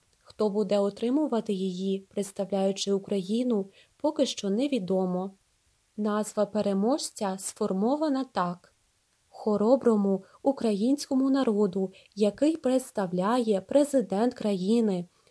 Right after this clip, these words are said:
обрані лідери та громадянське суспільство». До речі, вперше у дві тисячі вісімнадцятому році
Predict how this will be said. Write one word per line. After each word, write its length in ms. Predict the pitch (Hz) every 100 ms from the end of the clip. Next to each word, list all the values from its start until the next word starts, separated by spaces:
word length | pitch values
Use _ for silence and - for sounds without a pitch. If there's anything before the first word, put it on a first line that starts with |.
| _
обрані 580 | 262 330 247 214 202 185
лідери 600 | 175 240 269 220 196 180 _ _ _ _
та 140 | 220 208
громадянське 880 | 196 190 185 180 185 262 262 - 214
суспільство». 960 | 202 196 - 190 185 - - 170 175 - _ _ _ _ _ _ 175
До 220 | 208 202
речі, 520 | 214 277 - 185 180
вперше 640 | - - 247 294 - 190 180 -
у 120 | 254
дві 200 | 202 226
тисячі 520 | - 294 302 - 220
вісімнадцятому 920 | 202 202 190 190 233 262 208 196 185 185
році 540 | 208 262 - 196